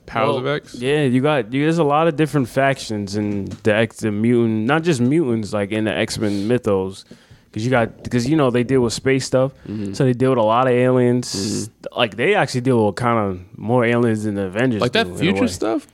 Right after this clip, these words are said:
Speaker 1: with, like,
Speaker 2: Yeah.
Speaker 1: when Nimrod, he has, like, and then, like, those weird looking, like, long thing. I don't know what they was called, but
Speaker 2: Yeah.
Speaker 1: all that stuff is
Speaker 2: Yo,
Speaker 1: mad
Speaker 2: the
Speaker 1: interesting
Speaker 2: sec-,
Speaker 1: to me.
Speaker 2: yo, when you read that second, that
Speaker 1: Mm-hmm.
Speaker 2: second issue, son, that Sentinel shit is cool as fuck, son.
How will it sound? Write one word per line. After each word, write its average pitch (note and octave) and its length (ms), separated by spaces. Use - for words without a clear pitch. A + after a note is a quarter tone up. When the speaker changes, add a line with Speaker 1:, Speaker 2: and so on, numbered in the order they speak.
Speaker 1:
with, C#3+ 180
like, C3 160
Speaker 2:
Yeah. A#2 120
Speaker 1:
when A2+ 160
Nimrod, E3 320
he E3+ 60
has, D3+ 160
like, F2+ 180
and A#2+ 140
then, A#2 140
like, A#2 180
those G#2 260
weird C3 340
looking, C#3+ 320
like, G2+ 160
long B2 480
thing. B2 160
I - 60
don't C#3 160
know A#2+ 80
what A2+ 200
they A#2+ 120
was A#2+ 160
called, C#3 300
but G2+ 120
Speaker 2:
Yeah. A#2 100
Speaker 1:
all A#2+ 120
that G3 120
stuff C#3+ 180
is G2+ 100
Speaker 2:
Yo, C3 80
Speaker 1:
mad C#3 60
Speaker 2:
the F2 60
Speaker 1:
interesting A#2 180
Speaker 2:
sec-, D3+ 80
Speaker 1:
to G2+ 60
me. F#2+ 120
Speaker 2:
yo, B2+ 200
when A2 120
you B2 140
read C#3 160
that C3+ 160
second, C3+ 540
that A#2 120
Speaker 1:
Mm-hmm. G2 80
Speaker 2:
second C3 240
issue, C#3 320
son, C3 540
that B2+ 180
Sentinel A#2+ 360
shit A2 220
is - 120
cool G#2+ 300
as - 100
fuck, - 340
son. - 360